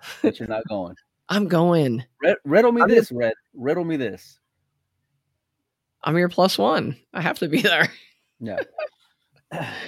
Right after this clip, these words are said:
Speaker 1: Or what's the, what's the bet that Joey dips out early on? After,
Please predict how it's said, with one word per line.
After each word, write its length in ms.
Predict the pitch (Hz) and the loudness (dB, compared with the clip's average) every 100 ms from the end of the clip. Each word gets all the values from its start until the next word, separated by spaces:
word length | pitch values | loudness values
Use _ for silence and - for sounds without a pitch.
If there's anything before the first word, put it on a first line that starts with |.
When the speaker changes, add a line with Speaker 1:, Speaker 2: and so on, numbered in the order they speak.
| - - | -16 -4
Speaker 1:
Or 260 | 175 208 180 | 4 6 8
what's 220 | 190 311 | 6 4
the, 160 | 233 139 | -6 -4
what's 220 | 165 196 | -4 -4
the 100 | 190 | -4
bet 180 | 165 175 | -4 -2
that 100 | 139 | -4
Joey 340 | 131 143 143 | -2 0 0
dips 480 | 127 120 117 135 - | -4 -8 -6 -6 -4
out 220 | 127 117 113 | -4 -4 -6
early 280 | 117 113 | -8 -6
on? 280 | 107 92 101 - _ _ _ _ | -8 -8 -12 -20 _ _ _ _
After, 120 | - | -4